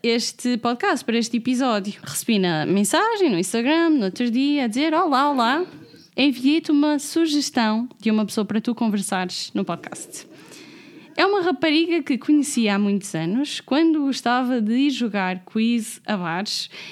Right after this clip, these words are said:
e que tem uma história de vida muito interessante." Já nos seus trinta, já vamos ver que não foi bem aos trinta,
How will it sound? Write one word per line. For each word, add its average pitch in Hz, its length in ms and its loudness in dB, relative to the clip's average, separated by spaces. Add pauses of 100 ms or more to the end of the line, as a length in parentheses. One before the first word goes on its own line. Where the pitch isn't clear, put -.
e 311 160 2
que 339 160 0
tem 254 320 0
uma 311 120 4
história 202 360 -2
de 208 100 -4
vida 226 420 -2
muito 226 520 2
interessante." - 880 -6 (720)
Já 247 140 2
nos 240 180 0
seus - 540 -4
trinta, 226 500 0 (160)
já 196 160 -2
vamos 185 220 0
ver 180 140 -4
que 190 80 -4
não 185 100 -2
foi 180 140 -6
bem 185 100 0
aos 185 160 -2
trinta, 196 300 -2